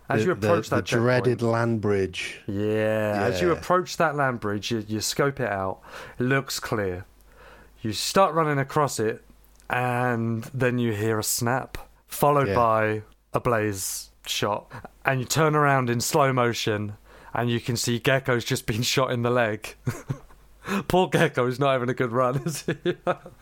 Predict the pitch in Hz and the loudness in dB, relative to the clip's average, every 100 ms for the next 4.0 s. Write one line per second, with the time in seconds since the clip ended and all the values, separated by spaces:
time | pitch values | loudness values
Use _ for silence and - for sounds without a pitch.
0 | - 220 277 214 196 180 147 160 147 175 | -4 0 0 -2 -2 -4 -2 0 2 4
1 | 202 208 180 170 165 175 151 - 160 147 | 4 6 4 2 2 2 2 2 4 4
2 | 143 127 113 143 117 135 165 156 143 135 | 4 4 2 0 2 4 6 6 4 2
3 | 120 - 143 123 117 110 95 95 87 - | 0 -2 2 2 2 2 0 -2 -6 -16